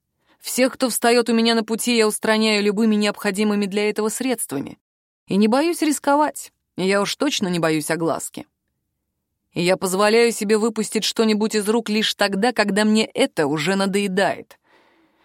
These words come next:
Но нет никакой гарантии, что мне когда-нибудь надоест та женщина, которую я жду. Последние шесть дней только укрепили мою решимость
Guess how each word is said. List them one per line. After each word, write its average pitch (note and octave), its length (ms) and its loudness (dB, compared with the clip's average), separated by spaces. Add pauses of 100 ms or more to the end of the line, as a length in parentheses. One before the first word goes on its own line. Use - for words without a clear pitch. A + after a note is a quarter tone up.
(100)
Но G3 120 2
нет C#4 240 4
никакой C#4 360 2
гарантии, C4 680 2
что - 260 -4
мне F#3 240 0
когда-нибудь F#3 720 -2
надоест F3+ 680 -4
та F3 160 0
женщина, F#3 600 -4
которую F#3 440 -2
я F#3 160 -2
жду. E3 420 -6 (800)
Последние A#3+ 560 0
шесть A#3+ 360 -2
дней A#3 220 2
только A#3 300 -2
укрепили A#3+ 560 0
мою D#3+ 240 0
решимость G3 640 -2